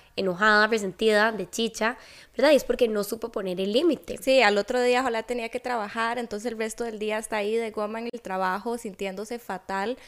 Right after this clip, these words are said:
Speaker 2: cuando, ¿verdad? Desde un principio dijo, es como, "Yo voy a ir, pero no voy a tomar, porque tengo que trabajar mañana".
Speaker 1: Exacto, o sea, y nada más aprender a decir no, o sea, a que te están pulseando la birra y decir,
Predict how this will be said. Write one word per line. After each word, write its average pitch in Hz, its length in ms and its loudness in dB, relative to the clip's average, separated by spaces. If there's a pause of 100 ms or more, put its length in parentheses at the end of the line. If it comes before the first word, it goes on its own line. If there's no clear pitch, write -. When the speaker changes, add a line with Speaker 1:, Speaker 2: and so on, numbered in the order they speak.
(220)
Speaker 2:
cuando, 190 420 -4
¿verdad? 190 400 -4
Desde 190 120 -6
un 180 60 -8
principio 214 380 -8
dijo, 220 140 -2
es 208 60 -10
como, 208 160 -8
"Yo 190 140 -4
voy 196 120 0
a 220 100 0
ir, 233 180 -2
pero 202 160 -6
no 185 120 -6
voy 185 160 -4
a 190 60 -8
tomar, 196 480 -8 (260)
porque 196 200 -8
tengo 180 140 -8
que 196 100 -8
trabajar 185 360 -10
mañana". 185 500 -12 (380)
Speaker 1:
Exacto, 254 480 4
o - 80 2
sea, 311 180 6
y 277 60 6
nada 208 200 4
más 269 300 6 (300)
aprender 208 480 4
a 277 60 6
decir 254 400 4 (220)
no, 262 360 4
o 214 80 -2
sea, 214 380 4
a 202 140 0
que 208 100 -4
te 196 120 -8
están 208 260 -4
pulseando 285 460 4
la 285 140 8
birra 285 220 6
y 302 40 8
decir, 285 320 2